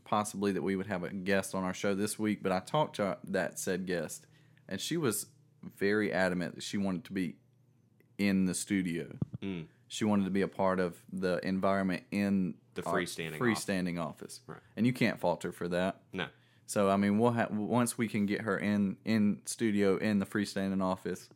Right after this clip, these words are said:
Speaker 1: we'll do it that way. 'Cause that's only right.
Speaker 2: That's fair.
Speaker 1: Um, the only thing I have next is I don't really know what I'm gonna eat for lunch.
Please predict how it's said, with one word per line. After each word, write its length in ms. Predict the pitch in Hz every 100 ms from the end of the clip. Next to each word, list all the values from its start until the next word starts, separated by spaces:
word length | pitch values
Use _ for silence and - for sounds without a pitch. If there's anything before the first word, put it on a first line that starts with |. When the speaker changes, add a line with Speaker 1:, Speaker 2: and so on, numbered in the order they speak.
| _ _ -
Speaker 1:
we'll 120 | 98
do 180 | 98 82
it 80 |
that 200 | 90 67
way. 160 | 62 - - _ _ _ _ _ _ _ - -
'Cause 160 | 104
that's 180 | 95 -
only 160 | 82 82
right. 240 | - - _ _ -
Speaker 2:
That's 140 | -
fair. 220 | - 110 - - _ _ -
Speaker 1:
Um, 480 | 98 95 90 90 - _ _ _ _ _ _ _ _ _ _ - 101
the 120 | 104
only 160 | 220
thing 200 | 349 240
I 60 | 135
have 220 | 143 113
next 380 | 95 104 98 -
is 140 | 92 92
I 220 | 90 95
don't 160 | 98
really 180 | 92 92
know 160 | 92 92
what 80 | 90
I'm 120 | 90
gonna 160 | 90
eat 140 | 85 -
for 80 | -
lunch. 400 | - - -